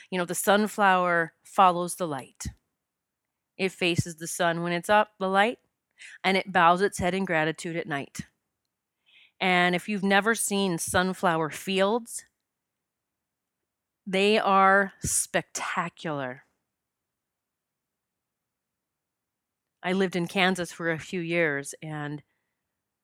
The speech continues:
we had massive, massive sunflower fields there.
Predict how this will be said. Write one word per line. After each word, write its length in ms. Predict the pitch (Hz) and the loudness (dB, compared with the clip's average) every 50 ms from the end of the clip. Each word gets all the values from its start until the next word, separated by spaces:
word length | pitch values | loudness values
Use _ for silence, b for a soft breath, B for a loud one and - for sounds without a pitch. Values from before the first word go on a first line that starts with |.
| _ _ _ _ _ _ | _ _ _ _ _ _
we 180 | - 190 190 190 | -6 -4 -4 -2
had 260 | 170 185 170 156 160 | 0 0 0 0 0
massive, 640 | 175 190 196 202 196 190 185 185 - - 190 170 160 | 0 0 4 6 8 8 8 6 4 -2 -4 -4 -2
massive 440 | 170 165 160 156 151 - - 160 151 | -2 0 0 0 0 -2 -4 -8 -8
sunflower 540 | - - 165 151 151 - - 151 147 147 147 | -2 -2 -2 -2 -2 -4 -4 -4 -4 -4 -6
fields 420 | 147 - 151 151 147 147 143 - | -6 -8 -8 -6 -6 -8 -10 -10
there. 300 | - 156 143 143 151 147 | -8 -6 -6 -6 -6 -8